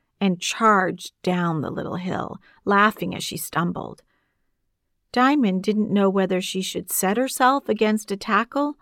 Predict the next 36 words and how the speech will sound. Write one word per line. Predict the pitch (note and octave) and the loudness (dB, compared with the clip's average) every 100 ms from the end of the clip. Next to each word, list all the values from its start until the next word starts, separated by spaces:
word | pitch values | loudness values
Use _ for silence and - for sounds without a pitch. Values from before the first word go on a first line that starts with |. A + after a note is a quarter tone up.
| _ _ _ _ _ | _ _ _ _ _
or | - G3 | -2 -2
throw | G3 B3 B3+ | 6 8 10
her | C4 | 8
arms | B3+ B3+ A#3+ G#3+ | 8 6 6 2
open | G3 F#3 D3+ D#3+ | 0 0 -4 -2
for | F3 F3 | 0 0
a | |
hug. | F#3 G3+ F#3 - - _ _ _ _ _ _ _ _ _ _ _ - | 0 -2 -4 -6 -14 _ _ _ _ _ _ _ _ _ _ _ -12
She | - B3 | -6 -2
felt | - A#3 A#3+ - _ | 6 6 6 0 _
unalone, | A#3+ B3+ A#3+ G#3+ G#3+ F#3+ E3 F#3+ F#3+ _ _ _ _ _ _ | 2 2 2 2 2 2 -2 -8 -12 _ _ _ _ _ _
the | A3+ | 2
way | A3 A3 | 6 6
she | G#3+ A3 | 4 -2
had | G3+ G3+ G3 F#3+ | 0 2 2 0
when | F#3 | -4
she | F#3+ G3+ | -2 -2
was | F#3+ F#3 | -2 -2
a | |
child | F#3+ - F#3+ F3+ F3 F#3 | -6 0 0 0 -2 -2
and | F#3 | -4
Taisha | G3+ F#3 G#3 G3 F#3 F3 | 0 0 0 -2 -6 0
dogged | F3+ F3 F3 F3 | 2 4 2 0
her | E3 | -2
every | F3+ F3+ F3+ | -2 -2 -2
step. | F3 - F#3+ F3+ - - _ _ _ _ _ _ _ _ _ _ _ G#3+ | -6 -6 -4 -4 -8 -16 _ _ _ _ _ _ _ _ _ _ _ 0
Banna | G#3+ G#3 - - | 2 2 -2 -8
crashed | - A3 G#3+ A3 - - - | -4 2 4 4 0 -6 2
into | A3+ G#3+ G3 E3+ | 4 4 2 -2
her | E3+ - - | -2 -4 -2
and | F#3+ F#3+ | 0 2
they | F#3+ | 0
tumbled | - A3+ A3 F#3+ F3 | 0 2 4 4 0
into | F3 F3 | -2 -2
the | F3 | -2
water, | F3 E3+ E3+ - | -2 -2 -4 -4